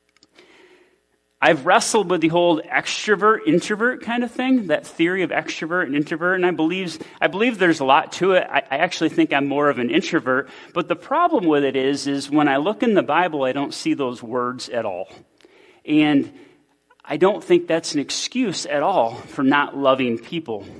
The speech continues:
and withdrawing away from them. Actually, the, what I see in the Bible is this scripture that actually Franco shared with me recently, and I,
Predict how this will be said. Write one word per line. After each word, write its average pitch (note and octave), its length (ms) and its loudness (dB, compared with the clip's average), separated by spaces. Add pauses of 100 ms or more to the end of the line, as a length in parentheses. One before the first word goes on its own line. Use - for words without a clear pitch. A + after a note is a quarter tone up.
(120)
and B2+ 140 -2
withdrawing C3 560 -2
away A2+ 300 -2
from A2+ 220 -6
them. G2+ 200 -8 (340)
Actually, D#3+ 460 -2
the, C#3 140 -2 (200)
what D3+ 120 0
I D3 80 -8
see - 200 0
in D#4+ 80 8
the G#3+ 60 4
Bible D3+ 460 2
is B2 160 -6
this F3+ 180 -2
scripture C3 600 -6
that A#2 360 0 (460)
actually D3+ 320 -4
Franco E3 580 2
shared C#3 360 -2
with C#3 120 -2
me B2 140 -2
recently, A2+ 840 -4
and B2+ 260 -2
I, B2+ 220 -6